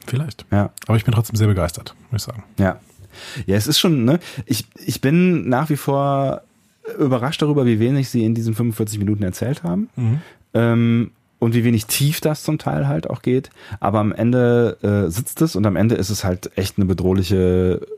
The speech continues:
Speaker 2: äh, große Folge, so irgendwie.
Speaker 1: Ja.
Speaker 2: Und ohne das Ende hätte sie, glaub ich, nie, hätte sie, hätte sie, glaub ich, nicht so gut funktioniert.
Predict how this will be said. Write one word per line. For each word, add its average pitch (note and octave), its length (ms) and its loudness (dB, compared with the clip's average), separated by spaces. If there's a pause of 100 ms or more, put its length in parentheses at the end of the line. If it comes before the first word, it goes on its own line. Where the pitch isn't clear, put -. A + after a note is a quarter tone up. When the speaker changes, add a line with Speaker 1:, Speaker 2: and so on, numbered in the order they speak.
Speaker 2:
äh, F2+ 440 2 (640)
große G2 260 0
Folge, F#2 420 2
so C#2 220 -2
irgendwie. C#2 580 -6
Speaker 1:
Ja. B2 160 0 (600)
Speaker 2:
Und F2 320 0
ohne A#2 240 4
das A2 140 0
Ende G#2+ 520 4 (1160)
hätte G2 200 -2
sie, - 100 -8
glaub E2+ 120 4
ich, E2+ 80 4
nie, E2+ 140 2
hätte F#2 180 -2
sie, F#2+ 100 2
hätte G2+ 180 4
sie, F2+ 100 2
glaub D#2 160 2
ich, D2+ 60 -4
nicht D2 100 -2
so C#2+ 80 -4
gut C#2+ 100 -2
funktioniert. - 540 -6